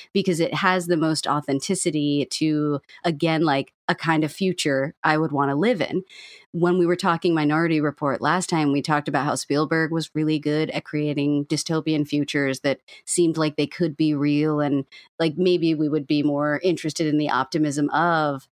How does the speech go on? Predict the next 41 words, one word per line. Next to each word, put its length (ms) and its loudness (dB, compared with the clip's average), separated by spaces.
And 220 2
this 240 0
film 260 2
really 240 0
reminds 400 2
me 120 2
of 120 -2
that, 460 2
because 200 -4
that's 240 0
sort 140 0
of 220 -2
what's 200 -2
going 240 0
on 200 2
between 300 -2
Ripley 340 -2
and 120 0
Newt. 380 0
That's 160 -2
kind 300 0
of 340 0
what's 240 -2
going 220 0
on 180 2
with 140 -2
the 80 -6
company 480 0
really 240 2
moving 360 2
in 140 2
here 240 2
and 160 0
not 240 2
giving 260 0
a 40 -2
shit 280 0
about 260 0
anyone. 640 2
<laughs> 120 -4
Like, 400 0